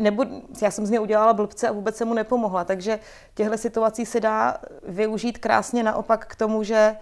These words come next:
ten člověk, eh, je nadšenej, že přesto, že on něco pokazil.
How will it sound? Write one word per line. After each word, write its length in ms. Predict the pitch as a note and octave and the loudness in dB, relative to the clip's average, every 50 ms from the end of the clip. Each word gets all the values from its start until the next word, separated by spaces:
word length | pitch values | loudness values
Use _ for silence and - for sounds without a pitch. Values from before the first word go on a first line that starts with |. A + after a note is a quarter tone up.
| - - - - - - - - - - - - - - - - | -16 -20 -20 -20 -20 -20 -20 -20 -20 -20 -20 -20 -20 -20 -10 -2
ten 220 | - G#3+ G#3 A3 G#3+ | 0 0 0 0 -2
člověk, 640 | - - A3+ A3 G3+ A#3 A3+ A3+ A3+ A3+ - - | -2 -2 -2 0 2 2 2 2 0 -2 -4 -4
eh, 40 | A3 G#3 G3+ G3+ G3 G3 G#3 G#3+ - - | -2 -2 -2 -2 -2 -4 -4 -6 -8 -8
je 200 | - - G#3+ G#3+ | -6 -2 0 2
nadšenej, 840 | G#3+ A3+ A3 - - - - A#3+ A3+ G#3+ G#3+ G#3 G#3 G#3 G#3 G3+ G#3 | 2 2 0 0 -2 -2 0 2 4 4 6 4 4 4 2 -2 -2
že 120 | G3 A3 G#3 | -2 -4 -4
přesto, 400 | - - G#3+ G3+ - - A#3 G#3 | -4 -4 -4 -4 -4 -2 -2 -2
že 140 | G3 A3+ | -2 -2
on 140 | - F3 F3+ | -2 -2 -4
něco 300 | G3 G#3+ G#3+ - - G#3 | -4 -4 -4 -4 -4 -4
pokazil. 800 | G#3 - G#3+ G#3+ - A3 A3 G3 F#3+ G#3 G3+ G3+ G3 G3 G3+ | -2 -2 -2 0 0 0 0 0 0 0 2 2 2 2 0